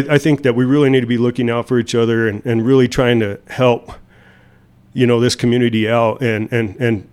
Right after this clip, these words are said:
speak up. I, I think that we need to speak up to our representatives. We need to speak up to the New Mexico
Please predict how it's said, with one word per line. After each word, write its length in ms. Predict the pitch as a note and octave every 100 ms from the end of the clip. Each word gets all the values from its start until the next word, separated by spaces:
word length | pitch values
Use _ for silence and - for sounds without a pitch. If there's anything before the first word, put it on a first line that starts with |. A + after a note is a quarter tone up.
| -
speak 320 | - E3+ E3
up. 240 | F3 - - - C3
I, 240 | B2 C#3
I 40 |
think 220 | C3 D3 D3
that 140 | B2+
we 120 | C3+
need 120 | D3+
to 80 | C#3+
speak 320 | - C3+ B2
up 140 | C#3 -
to 100 | B2+
our 100 | A2+
representatives. 880 | A#2+ A#2+ G#2+ D3+ F3+ E3+ E3+ D3+ -
We 140 | B2
need 120 | A#2+
to 80 | G#2+
speak 280 | - A#2 -
up 120 | A#2
to 80 | -
the 100 | G#2
New 80 | G#2
Mexico 500 | G#2+ - A#2 G#2+